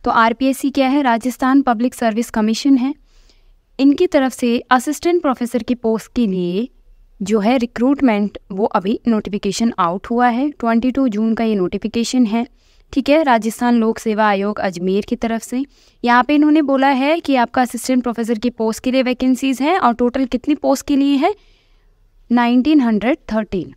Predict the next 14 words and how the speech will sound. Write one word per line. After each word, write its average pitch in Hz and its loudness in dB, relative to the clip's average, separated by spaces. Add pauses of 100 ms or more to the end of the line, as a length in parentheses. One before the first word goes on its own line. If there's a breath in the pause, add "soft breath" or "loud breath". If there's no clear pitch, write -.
(320)
ठीक 233 -6
है, 440 2
उन्नीस 254 0
सौ 294 -2
तेरह 262 0
पोस्ट 240 -2
के 254 0
लिए 226 2
यहाँ 208 -2
पे 220 -4
आपकी 208 -2
वैकेंसी 196 -4
निकली 240 2
है। 262 2